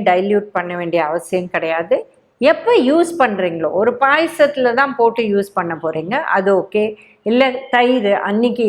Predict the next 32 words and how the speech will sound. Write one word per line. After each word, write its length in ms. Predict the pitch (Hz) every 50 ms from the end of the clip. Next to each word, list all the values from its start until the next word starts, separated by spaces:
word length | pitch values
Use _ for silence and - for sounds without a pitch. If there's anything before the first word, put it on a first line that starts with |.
| 202 190
ஏதாவது 280 | 196 226 247 285 285 277
ஒரு 100 | 247 220 208 -
ஸ்பெஷாலிட்டி 760 | - - 226 214 - - 262 285 285 285 269 262 262 254 233 208 190
அன்னைக்கு 280 | 190 196 214 214 220 196 196
தான் 140 | 220 220 220 196 175
யூஸ் 160 | 175 170 - -
பண்ண 160 | 170 160 160 160 151 156
போறீங்க, 300 | 151 - 156 170 214 311 - - - _ _ _ _ 185 190
அதுல 260 | 185 180 185 196 196 190 -
ப்ராப்ளம் 400 | 180 156 151 160 165 156 151 156 160
இல்ல. 120 | - - - - - _ _ _ _ _ _ _ _ -
So 60 | 220 214 208 208 233
இந்த 180 | 285 349 359 403 359 311 247
மாதிரி 260 | 220 214 196 202 208 214 214 - - _ _ _ - 170
வெ-, 120 | 190 190 170 156 156
டே-, 160 | 190 202 196 185 180 185 196
எல்லா 240 | 226 269 311 339 330 311 294
வெரைட்டியும் 680 | 247 247 254 254 254 247 - 277 277 277 285 277 247 202
இருக்கு. 280 | 175 175 - - 180 175 175 175 - - _ _ _ _ _ 202
நம்ம 160 | 220 226 220 214 202 202 208
ஒரு 160 | 240 285 311 339 339
ஒரு 120 | 349 339 330 262 254
வெரைட்டியும் 640 | 233 226 233 233 233 226 - 247 233 226 247 254 247 226 196 233 247
எப்படி 260 | 247 - - 381 381 339 311 269
நம்மளுக்கு 400 | 220 202 208 196 185 - 185 175 - _ 233
தேவையோ 480 | 240 262 269 254 226 190 170 170 165 165 165 - _ _ _ _ - 214
அந்த 160 | 254 294 330 359 320 285
மாதிரி 240 | 247 240 233 254 277 262 214 175
எடுத்து 280 | 160 175 170 - 320 494 554 554 - - _ _ 190 196
யூஸ் 180 | 208 196 - - - -
பண்ணலாம். 320 | 156 151 - 62 - - _ _ _ _ _ _ _ _ _ _ 277 320
இதை 140 | 311 415